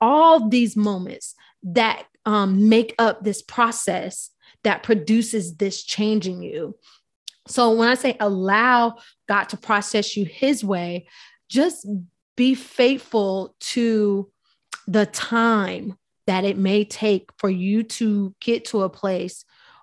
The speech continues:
where your soul knows the truth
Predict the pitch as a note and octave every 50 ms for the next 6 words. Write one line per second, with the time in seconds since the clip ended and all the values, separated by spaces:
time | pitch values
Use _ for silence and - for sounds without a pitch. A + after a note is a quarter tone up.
0 | _ _ G3 F3+ G3+ G3 F#3+ F#3+ F#3 F3+ F3+ F3 F3 E3 - _ _ _ _ _
1 | _ _ G3+ F3+ G3 G3 F#3+ - - - - - - C#4+ C#4 D4 D4 D4 C#4+ B3+
2 | A3+ G#3 G3 F#3 F3 F3+ F3 F3 - - - - G3 F#3 - - - - B3 A#3
3 | G3+ F3 D#3 - -